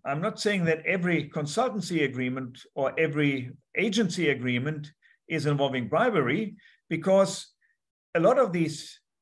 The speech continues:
cases, a lot of these contracts, you need someone on, on the place to tell you how to operate, how to submit your tender documents, what is required. And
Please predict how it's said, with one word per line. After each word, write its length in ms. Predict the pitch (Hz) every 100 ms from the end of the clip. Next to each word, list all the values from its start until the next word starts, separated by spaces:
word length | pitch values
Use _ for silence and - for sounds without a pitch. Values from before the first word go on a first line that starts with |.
| _ _ _
cases, 460 | - 170 156 175 165
a 60 | 165
lot 200 | 233 247
of 80 |
these 180 | 170 151
contracts, 580 | - 131 123 156 170 - _
you 180 | 156 190
need 300 | 208 262 -
someone 480 | - 160 143 113 -
on, 280 | 151 143 135 - -
on 140 | 165
the 80 | 160
place 480 | 147 117 110 160 - _ - _ -
to 100 | 165
tell 280 | 185 226
you 220 | 220 160 131
how 380 | 113 143 175
to 160 | 175 160
operate, 560 | 123 - 131 180 190 - _ _ _ _ _ -
how 240 | 131 185
to 180 | - 185
submit 500 | 156 156 131 135 - - -
your 140 | 139
tender 340 | 135 147 143 123
documents, 720 | 113 110 127 131 175 170 - _ _
what 220 | 135 196
is 160 | 247 170
required. 640 | 185 170 123 110 127 160 - _ _ _ _ _ 160
And 360 | 160 170 170